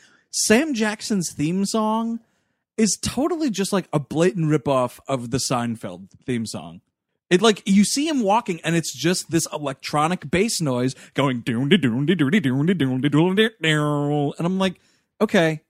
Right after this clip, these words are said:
Everybody fucking knows what the Seinfeld theme song sounds like when you're making this movie, you know, in nineteen ninety-three. Like, the show's out. It's popular.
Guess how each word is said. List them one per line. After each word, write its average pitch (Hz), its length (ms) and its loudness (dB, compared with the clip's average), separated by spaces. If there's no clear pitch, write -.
Everybody 311 480 4
fucking 262 440 -2
knows 220 340 2
what 180 180 -2
the - 140 -12
Seinfeld 185 540 0
theme 180 220 0
song 143 260 -2
sounds 151 380 0
like 123 300 -2
when 135 180 0
you're 135 80 -2
making 139 320 -2
this 127 160 -8
movie, 123 460 -4
you 139 100 2
know, 127 360 0
in 156 160 -2
nineteen 139 420 -2
ninety-three. 117 760 -6
Like, 131 240 -4
the 165 100 2
show's 226 420 2
out. 147 380 2
It's 165 180 0
popular. 127 760 -4